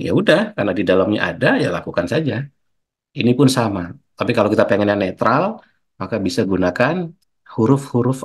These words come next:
acak. Nah, ini kalau kita pengennya netral, maka kita bisa kan gu-, eh, bisa gunakan huruf-huruf acak dengan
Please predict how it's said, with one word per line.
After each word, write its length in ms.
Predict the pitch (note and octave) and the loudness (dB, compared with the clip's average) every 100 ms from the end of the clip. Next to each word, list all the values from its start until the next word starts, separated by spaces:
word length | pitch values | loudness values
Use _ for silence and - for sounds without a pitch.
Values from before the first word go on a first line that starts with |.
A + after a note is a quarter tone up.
| - | -6
acak. 400 | G#2 - G#2 - - _ A#2 | -6 -6 -8 -10 -20 _ -6
Nah, 200 | E2 E2+ | -6 -6
ini 160 | G2 | -2
kalau 160 | G2 G2 | -2 -2
kita 240 | G2+ G#2 | -2 0
pengennya 400 | G2 G2+ G#2+ G#2 | 0 4 4 4
netral, 560 | F#2+ F#2 - E2 D#2+ - _ _ _ _ _ _ _ - | 0 -2 -2 -2 -2 -10 _ _ _ _ _ _ _ -4
maka 160 | F2+ A2+ | -2 0
kita 80 | G#2+ G2 | 0 0
bisa 160 | F#2+ | -2
kan 160 | F2+ A#2 | 0 0
gu-, 200 | G2 G#2 | 2 2
eh, 60 | F2+ | 2
bisa 160 | - F#2 | 2 0
gunakan 360 | F2+ F2 A#2+ A2 G#2+ | 2 2 0 -2 -2
huruf-huruf 400 | A2 - G#2+ - | -2 -2 -4 -2
acak 400 | F2 - C#3+ - | -2 -2 -2 -4
dengan 440 | G2 G2+ D#3 | -2 2 0